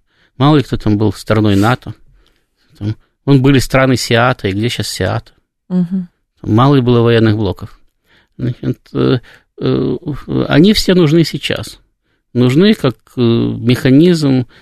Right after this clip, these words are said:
Speaker 1: э, сковывания российских ресурсов, как механизм втягивания России в войну на истощение. Да, они нужны Соединённым Штатам. Но они совершенно не нужны как абсолютно какие-то дотационные чёрные дыры, в которые, как они думают,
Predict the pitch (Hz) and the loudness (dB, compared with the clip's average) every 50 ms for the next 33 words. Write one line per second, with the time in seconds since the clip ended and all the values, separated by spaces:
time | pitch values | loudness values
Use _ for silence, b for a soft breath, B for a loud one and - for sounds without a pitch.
0 | b b b b - 120 113 117 113 - - - - 156 160 151 143 120 117 113 | b b b b -8 -4 -2 -2 -2 -4 -4 -2 0 2 4 4 4 4 2 0
1 | 107 - - 127 117 - 117 110 - - 95 - - 127 135 127 - - 104 101 | 0 -2 -2 -4 -4 -4 -6 -10 -8 -10 -10 -6 -2 0 0 0 0 -4 -8 -10
2 | - - - - - 101 - 110 131 147 135 110 - - 117 117 117 117 113 110 | -12 -14 -14 -10 -10 -4 0 2 4 4 4 4 2 0 0 2 2 2 2 2
3 | 110 104 107 107 - - - 117 113 110 101 - B B B B B B 101 98 | 2 0 -2 -4 -6 -8 -6 -2 -2 -2 -2 -4 B B B B B B -6 -2
4 | 101 107 110 117 117 110 110 107 101 - - 101 - - - 147 139 127 113 104 | 0 2 4 4 4 2 2 0 -2 -4 -6 -8 -8 -4 0 0 2 2 2 0
5 | 104 107 107 101 110 127 156 156 147 117 95 95 90 107 - - _ _ _ _ | -2 -2 -2 -2 0 2 2 4 2 2 0 -4 -6 -8 -10 -12 _ _ _ _
6 | _ _ _ _ _ _ - 107 104 104 107 104 107 107 110 107 - - - 101 | _ _ _ _ _ _ -6 -4 -2 0 0 0 0 0 -2 -4 -6 -6 -6 -6
7 | 104 - - 107 - b b b b b b b 117 123 143 139 - 151 135 - | -6 -6 -10 -12 -12 b b b b b b b 2 2 4 4 2 0 0 0
8 | - 160 160 156 143 131 127 131 123 110 117 143 147 - - 104 - - - - | 0 0 2 4 4 4 2 2 0 0 0 0 0 0 -2 -6 -10 -12 -20 -16
9 | - - 127 135 - - 120 104 - 117 - 113 110 113 110 - - - - 123 | -8 -4 -4 -4 -2 -2 -4 -4 -4 -4 -2 -2 -2 -2 -2 -4 -6 -6 -2 0
10 | 120 117 113 113 110 104 - - 117 113 110 113 107 101 101 107 127 151 160 156 | 2 4 4 4 2 0 0 0 0 0 2 2 0 0 0 0 0 0 0 0
11 | 135 - b b b b b b b b 120 - - 123 120 110 - - 113 - | 0 -2 b b b b b b b b -4 0 0 2 2 2 0 -2 -4 -4
12 | - 117 107 107 104 101 101 120 139 151 151 127 107 92 98 - - | -2 0 0 0 0 0 0 2 4 4 4 2 0 -2 -4 -8 -14